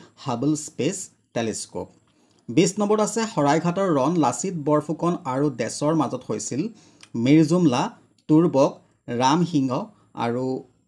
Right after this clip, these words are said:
আ, ৰামসিং আৰু বখতিয়াৰ খিলজী। ইয়াৰ শুদ্ধ উত্তৰটো হৈছে অপশ্যন চি, ৰামসিং।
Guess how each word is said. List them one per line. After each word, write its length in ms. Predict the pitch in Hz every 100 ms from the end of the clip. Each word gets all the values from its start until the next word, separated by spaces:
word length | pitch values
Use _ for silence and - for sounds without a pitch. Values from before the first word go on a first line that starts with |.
| _ -
আ, 180 | 123 120
ৰামসিং 480 | 123 151 156 170 170 -
আৰু 300 | 127 175 233 135
বখতিয়াৰ 540 | 127 131 - 139 143 214
খিলজী। 400 | - 151 101 95 - _ _ -
ইয়াৰ 200 | 135 147 151
শুদ্ধ 220 | 139 147
উত্তৰটো 340 | 139 135 127
হৈছে 440 | 123 117 143 139 143 - _ _ - 123
অপশ্যন 460 | 127 - 131 127 - -
চি, 460 | - 156 156 214 _ -
ৰামসিং। 580 | 123 117 110 - 107